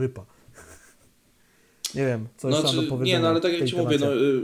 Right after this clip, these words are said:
Speaker 2: jeżeli to jest typowe wznowienie i tam tylko będzie się różniła data, no to rzeczywiście przypał, ale jeżeli jakaś reedycja i coś tam się podzmienia, to może, to nawet może być okej.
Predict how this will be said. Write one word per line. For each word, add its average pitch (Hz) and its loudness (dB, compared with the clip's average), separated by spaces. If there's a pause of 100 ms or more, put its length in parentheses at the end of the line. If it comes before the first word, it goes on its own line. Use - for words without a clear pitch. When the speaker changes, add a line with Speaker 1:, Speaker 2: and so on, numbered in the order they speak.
(100)
Speaker 2:
jeżeli 135 0
to 160 0
jest 147 0
typowe 151 0
wznowienie 131 0
i 120 -4
tam 120 -2
tylko 135 -6
będzie 127 -4
się - -2
różniła 127 0
data, 131 -2
no 131 -6
to 131 -6
rzeczywiście 131 -6
przypał, - -2
ale 131 2
jeżeli 165 -4
jakaś 165 -4
reedycja 156 0
i 139 -2
coś - -12
tam 135 -8
się 131 -12
podzmienia, 123 -6
to 120 -12
może, 113 -6
to - -8
nawet 113 -4
może 107 -10
być 101 -12
okej. 104 -6